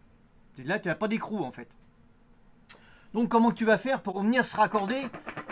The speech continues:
directement, bah, sur la vanne ? Eh bien, tout simplement en le vissant. Ok ? Par contre, il faut de la place.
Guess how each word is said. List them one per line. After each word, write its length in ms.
directement, 720
bah, 120
sur 180
la 120
vanne ? 340
Eh 80
bien, 160
tout 120
simplement 400
en 40
le 80
vissant. 360
Ok ? 180
Par 160
contre, 220
il 60
faut 120
de 60
la 100
place. 420